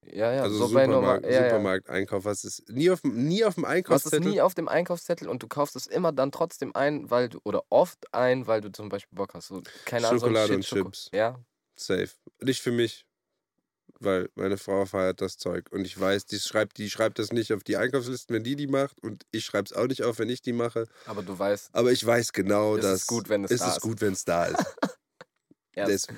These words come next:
Speaker 2: also safe, deswegen hundert Prozent Süßigkeitenabteilung. Auch für die, auch für die Kinder ist das so, das schreibe ich nicht auf, aber dann denk ich, okay, ich bringe euch halt Überra-, so einen Scheiß, Überraschungseier mit oder
Speaker 1: Ja,
Speaker 2: irgendwas.
Speaker 1: ja, okay. Und, aber hast du auch was, wo du dann die, so danach so denkst, „Boah, warum hab ich das schon wieder gekauft?“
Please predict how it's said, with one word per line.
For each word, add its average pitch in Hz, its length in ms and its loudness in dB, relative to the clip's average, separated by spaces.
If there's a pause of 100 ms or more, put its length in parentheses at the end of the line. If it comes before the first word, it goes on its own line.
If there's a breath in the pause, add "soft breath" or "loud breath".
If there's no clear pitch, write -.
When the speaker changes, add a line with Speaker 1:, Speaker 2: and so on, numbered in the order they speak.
(140)
Speaker 2:
also 101 400 0
safe, 98 400 -2
deswegen 95 400 -2
hundert 110 300 -2
Prozent 101 460 -4 (200)
Süßigkeitenabteilung. 90 1160 -4
Auch 113 160 2
für 123 180 -4
die, 113 200 -6
auch 101 120 -2
für - 140 -10
die 104 120 -8
Kinder 123 300 2
ist 107 160 0
das 101 140 -2
so, 101 140 -2
das - 220 -10
schreibe 104 400 -4
ich - 120 -12
nicht - 240 -6
auf, 107 260 0
aber 95 220 0
dann 92 100 0
denk 95 140 -2
ich, - 60 -8
okay, 98 180 -6
ich 95 140 -12
bringe 104 240 -6
euch 95 160 -8
halt 92 260 -6
Überra-, 98 340 -4
so 107 140 -2
einen 117 120 -2
Scheiß, 85 400 -4
Überraschungseier 92 800 -6
mit 90 240 -6
oder 87 160 -6 (100)
Speaker 1:
Ja, 95 100 -4
Speaker 2:
irgendwas. 110 180 -2
Speaker 1:
ja, - 80 -8
okay. 110 300 -4
Und, 131 320 2
aber 117 220 2
hast 127 220 0
du - 40 -2
auch 117 220 0
was, 120 220 0
wo 117 120 -8
du 110 100 -10
dann 110 200 -4
die, 104 160 -10 (320)
so 101 200 -6
danach 104 440 -2
so 104 100 -12
denkst, 101 220 -12 (140)
„Boah, 90 280 -8
warum 82 220 -16
hab 90 80 -10
ich - 100 -20
das - 140 -16
schon 85 140 -14
wieder 80 200 -12
gekauft?“ 78 420 -18